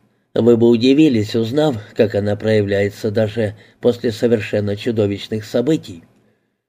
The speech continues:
Убийца Хит, например. Кое-кто из его знакомых так и не смог поверить, что такой славный человек мог повести себя подобным образом. И все это он сделал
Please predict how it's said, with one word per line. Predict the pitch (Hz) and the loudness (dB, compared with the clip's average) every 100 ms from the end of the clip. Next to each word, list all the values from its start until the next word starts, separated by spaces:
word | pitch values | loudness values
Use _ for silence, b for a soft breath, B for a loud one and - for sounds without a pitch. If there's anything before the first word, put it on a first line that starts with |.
| _ _ | _ _
Убийца | - 110 107 117 110 123 | -4 -2 2 2 2 0
Хит, | 117 - 160 - - | 0 0 -2 -2 -4
например. | 117 107 110 113 110 104 - _ _ _ _ - | -4 -2 -2 0 0 -2 -16 _ _ _ _ -4
Кое-кто | 101 104 107 - 151 | 2 4 4 4 6
из | 143 110 | 6 4
его | 107 104 110 | 0 0 0
знакомых | 107 127 156 147 107 - | 2 0 2 2 0 -2
так | 107 107 | -2 0
и | 117 | 0
не | 113 | -2
смог | 107 151 147 | -2 -2 -2
поверить, | - 113 143 143 107 - b b | 0 2 2 2 0 -8 b b
что | - 110 | -4 -2
такой | 104 101 104 | -2 0 -2
славный | 104 117 107 113 107 | 0 -2 0 0 -2
человек | 113 110 107 113 - | -4 -2 0 -2 -4
мог | 117 110 107 | -4 -4 0
повести | 113 113 107 113 | 0 0 -2 -8
себя | 110 110 110 | -4 -4 -2
подобным | 123 110 104 107 117 196 | -2 0 -2 -2 -4 0
образом. | 160 123 110 107 87 _ _ _ _ _ _ _ _ _ _ _ _ _ _ - | -2 0 -6 -8 -18 _ _ _ _ _ _ _ _ _ _ _ _ _ _ -6
И | 110 101 | 0 0
все | - 110 | 0 2
это | 117 117 120 | 4 4 2
он | 120 | 0
сделал | 110 120 156 127 107 | -2 2 2 2 -4